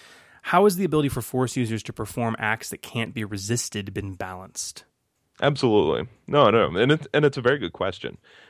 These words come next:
Speaker 2: So, I mean, we talked before that, um, if you feel the need, you definitely can house rule these sorts of things. Um, but the balancing factor that we f-, they f-, that we factored into it when it first started out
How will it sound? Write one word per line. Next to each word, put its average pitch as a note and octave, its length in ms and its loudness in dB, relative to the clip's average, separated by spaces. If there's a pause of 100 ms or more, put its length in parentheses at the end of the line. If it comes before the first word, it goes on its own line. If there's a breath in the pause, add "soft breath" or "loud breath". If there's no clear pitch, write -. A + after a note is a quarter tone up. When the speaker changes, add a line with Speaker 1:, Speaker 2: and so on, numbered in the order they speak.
Speaker 2:
So, F#2 500 2 (480 soft breath)
I A#2+ 80 0
mean, A2 180 -4
we A2+ 80 -4
talked D3+ 340 -2
before G2+ 460 0
that, E2+ 380 -4
um, E2+ 400 -6 (180)
if F#2 320 -4
you F2 140 -8
feel A#2+ 260 -2
the F#2+ 80 -6
need, F2+ 300 -8
you F#2 100 -6
definitely E2+ 380 -4
can - 480 -10
house C#2+ 320 -10
rule C#2 120 -4
these A1+ 140 -8
sorts - 300 -4
of - 80 -20 (180)
things. F#2 380 -4 (500 soft breath)
Um, F2+ 640 2 (1400 loud breath)
but G#2 800 0 (520)
the A#2+ 280 -4
balancing F3 560 -2
factor D#2+ 480 -2
that D#2+ 200 -4
we F2+ 260 -4
f-, - 220 -20 (200)
they A#2+ 60 -4
f-, - 280 -14 (100)
that G#2 120 0
we G#2+ 80 -2
factored C3+ 400 0
into F2 260 -2
it - 100 -2
when F2+ 140 -4
it - 80 -10
first - 300 -4
started D2+ 360 -4
out G1+ 220 -8